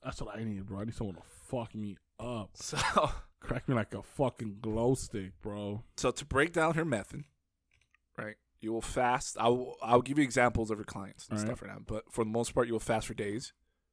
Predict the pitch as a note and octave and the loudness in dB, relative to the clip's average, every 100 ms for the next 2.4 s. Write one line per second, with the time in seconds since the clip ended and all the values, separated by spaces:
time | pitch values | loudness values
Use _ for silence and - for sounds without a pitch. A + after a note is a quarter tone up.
0 | _ _ - A2+ - _ _ _ _ _ | _ _ -8 -8 -10 _ _ _ _ _
1 | _ E4 - G#3+ - C#3 A#2+ A#2+ B2 C3 | _ -20 -18 -10 -4 4 4 4 -4 -4
2 | D3 B2+ B2+ D3+ | -2 0 -2 -6